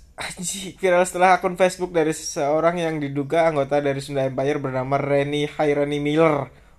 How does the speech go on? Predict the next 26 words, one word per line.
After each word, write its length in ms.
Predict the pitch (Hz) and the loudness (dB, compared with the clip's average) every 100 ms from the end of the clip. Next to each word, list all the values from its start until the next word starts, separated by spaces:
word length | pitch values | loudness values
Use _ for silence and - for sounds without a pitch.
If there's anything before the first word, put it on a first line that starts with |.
| - | -14
Namanya 300 | 143 143 147 | -12 -10 -12
keren 220 | 160 143 | -10 -6
banget, 240 | 143 151 156 | -8 -8 -14
anjir. 200 | 156 147 - - - - - _ _ _ - _ _ - _ | -16 -18 -20 -20 -20 -20 -20 _ _ _ -20 _ _ -20 _
Melakukan 480 | 139 143 147 151 170 | -8 -6 -6 -6 -4
unggahan 300 | 156 147 160 | -2 -2 -2
status 280 | 156 160 165 | -6 -6 -4
yang 140 | 165 156 | -2 -2
membuat 340 | 143 147 147 | 0 -2 -2
geger 320 | 131 135 151 | -2 0 -2
pengguna 320 | 147 135 131 | -2 -2 -4
Facebook. 400 | 131 135 - 147 | -4 -6 -6 -8
Diunggah, 720 | 135 123 90 135 135 127 147 - _ _ - _ - | -6 -8 -8 -8 -6 -2 -2 -4 _ _ -20 _ -8
di 100 | 123 | -8
unggahan 400 | 127 123 135 147 | -4 -4 -4 -6
tersebut, 480 | 127 - 127 135 - - | -6 -6 -8 -8 -10 -14
ia 320 | 131 135 160 | -6 -2 -2
menulis 320 | 147 143 147 | 0 -2 -4
tentang 300 | 143 143 143 | -6 -8 -6
keberadaan 320 | 131 127 135 | -4 -4 -6
Sunda 260 | 143 127 131 | -8 -6 -6
Empire 480 | 135 127 131 143 135 | -4 -2 -2 -2 -4
dengan 240 | 131 131 | -8 -4
melampirkan 540 | 127 127 131 123 143 131 | -4 -4 -8 -8 -8 -8
beberapa 380 | 120 123 123 120 | -6 -6 -6 -10
foto 640 | 131 127 - 147 156 - | -10 -6 0 0 0 -6